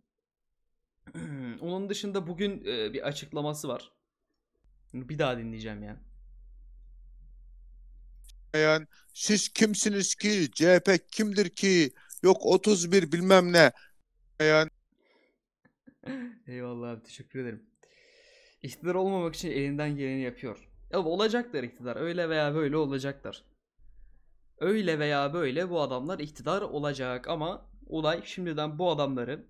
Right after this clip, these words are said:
Speaker 1: yok etmek. Yani bu adamların kafasına şimdiden basmak. Bu adamlara kafasına basmazsak şu an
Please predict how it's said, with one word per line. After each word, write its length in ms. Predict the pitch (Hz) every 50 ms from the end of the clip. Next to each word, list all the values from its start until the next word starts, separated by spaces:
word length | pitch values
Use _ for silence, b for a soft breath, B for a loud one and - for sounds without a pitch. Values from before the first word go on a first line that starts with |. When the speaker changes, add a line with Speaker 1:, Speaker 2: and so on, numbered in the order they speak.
| _ _ _ _ _ _ _ _ _ _ _ _ _ _ _ _ _ _ _ _ _ -
Speaker 1:
yok 280 | 147 143 175 175 - 160
etmek. 380 | 120 - - 107 101 - -
Yani 300 | 120 120 117 113 120 123
bu 100 | 147 151
adamların 420 | 151 147 147 147 147 151 151 147 147
kafasına 460 | - 151 147 151 147 147 - 160 151
şimdiden 480 | 151 - 170 147 131 131 151 160 143
basmak. 380 | 123 120 - - - 131 110 - _ b b b b b b b
Bu 140 | - 139 143
adamlara 580 | 151 156 160 160 160 160 156 156 160 147 - - - - -
kafasına 540 | - 156 143 156 156 151 - 170 147 120
basmazsak 720 | 139 135 135 - - 170 208 214 - - 156 180 220 - _ _ _ _
şu 200 | - - - 120
an 300 | 123 - - 240 _ _